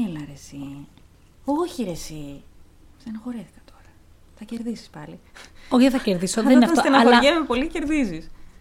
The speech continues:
Speaker 2: Εμένα η πορεία μου ήταν κανείς δεν μπορούσε να προστατεύσει σε κανέναν, δεν το είπε.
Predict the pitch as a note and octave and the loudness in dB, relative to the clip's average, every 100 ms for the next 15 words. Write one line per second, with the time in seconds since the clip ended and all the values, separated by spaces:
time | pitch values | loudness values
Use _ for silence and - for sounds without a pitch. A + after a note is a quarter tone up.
0 | - - - - - - B3 E4 C#4 D4+ | -20 -20 -20 -20 -8 4 6 8 6 6
1 | D4+ C#4+ B3 A3+ F#3+ G3+ F#3+ F#3+ G3 G3 | 6 6 6 2 0 2 0 0 -2 -2
2 | G3 A#3 A3+ F3+ D#3 - F#3 F#3+ G3 F#3 | -2 -2 -2 -6 -6 -6 -2 0 2 0
3 | F3+ F#3 G#3+ G3+ F3 | 0 0 0 -2 -4